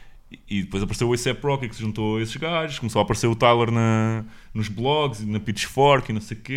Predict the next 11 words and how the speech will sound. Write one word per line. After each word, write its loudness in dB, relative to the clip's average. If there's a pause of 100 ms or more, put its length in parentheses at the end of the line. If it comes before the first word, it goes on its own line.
estás -8
a -6
ver? -4
Aquilo -6
estava 0
mais 4
ou 6
menos 6
associado 4 (220)
à -4
cena 0